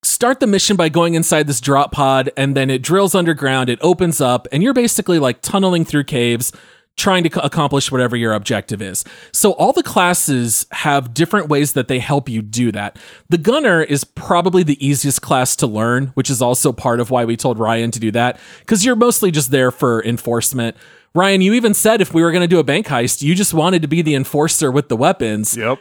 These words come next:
Speaker 1: And that's basically the gunner. Like, you're just fighting the bugs. You're still mining as you find stuff. So, like, if you run around, you can shoot with your left mouse click button, but then with your right mouse button, you can use a pickaxe,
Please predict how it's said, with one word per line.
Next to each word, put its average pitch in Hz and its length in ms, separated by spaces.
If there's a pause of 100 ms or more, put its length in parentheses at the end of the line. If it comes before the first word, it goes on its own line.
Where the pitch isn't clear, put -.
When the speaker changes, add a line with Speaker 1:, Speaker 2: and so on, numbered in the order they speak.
(140)
Speaker 1:
And 185 140
that's 320 160
basically 190 500
the 139 120
gunner. 117 320
Like, 143 200
you're 262 140
just 269 180
fighting 175 500
the 156 100
bugs. 139 480 (340)
You're 180 160
still 285 360
mining 143 720
as 131 200
you 127 60
find 113 340
stuff. 123 300
So, 135 160
like, 120 320
if 151 100
you 165 240
run 208 240
around, 135 400
you 131 80
can 120 220
shoot 127 320
with 123 120
your 117 120
left 117 280
mouse 117 300
click 123 260
button, 120 320 (280)
but 151 100
then 147 140
with 139 120
your 120 160
right 135 300
mouse 117 380
button, 113 500
you 123 140
can 110 420 (140)
use 135 200
a 123 60
pickaxe, 127 720